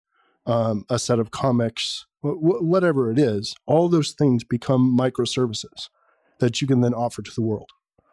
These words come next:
And that includes your personality and your looks or your sense of humor or whatever it is.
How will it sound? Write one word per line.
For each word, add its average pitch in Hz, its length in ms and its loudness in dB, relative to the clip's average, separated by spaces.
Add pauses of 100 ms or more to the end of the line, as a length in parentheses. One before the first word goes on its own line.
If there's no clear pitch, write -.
(320)
And 135 80 2
that 131 100 4
includes 135 340 2
your - 100 0
personality 120 580 -4 (200)
and 117 420 0 (680)
your 135 180 4
looks - 500 -4
or 123 320 2
your 117 340 0
sense 131 220 -4
of 131 120 0
humor 117 360 0
or 120 120 2
whatever 135 360 2
it 113 60 -2
is. - 260 -6